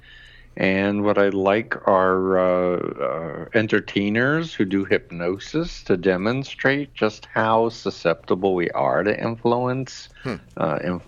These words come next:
Speaker 1: susceptible to authority figures, susceptible to peer groups, and the key is being conscious and being responsible and taking the noble ideals and not giving up our,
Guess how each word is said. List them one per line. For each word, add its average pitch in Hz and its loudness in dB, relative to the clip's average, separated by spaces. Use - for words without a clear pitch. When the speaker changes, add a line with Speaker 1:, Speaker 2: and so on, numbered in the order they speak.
Speaker 1:
susceptible 87 -2
to 78 -2
authority 95 2
figures, 104 2
susceptible 82 -2
to - -14
peer 113 2
groups, 110 -2
and 123 4
the 120 4
key 156 2
is 151 0
being 131 0
conscious 135 0
and 98 -4
being 117 -2
responsible 107 0
and 110 -2
taking 131 -2
the 110 2
noble 113 2
ideals 98 0
and 101 -2
not 123 -2
giving 123 -2
up - -4
our, 107 0